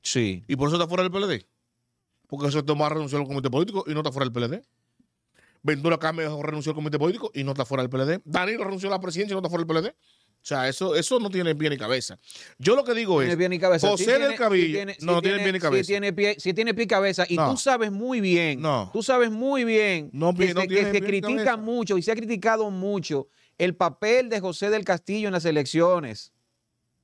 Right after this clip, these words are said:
Speaker 1: Se dice que hasta casi por inacción favoreció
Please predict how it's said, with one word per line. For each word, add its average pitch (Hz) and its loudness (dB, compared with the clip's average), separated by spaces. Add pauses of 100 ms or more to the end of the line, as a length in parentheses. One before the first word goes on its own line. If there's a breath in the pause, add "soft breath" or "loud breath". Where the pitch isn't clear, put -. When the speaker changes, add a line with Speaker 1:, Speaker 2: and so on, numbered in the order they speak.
Speaker 1:
Se 185 2
dice 233 2 (340)
que 185 2
hasta 175 2 (460)
casi 226 0
por 220 2
inacción 190 0 (720)
favoreció 180 2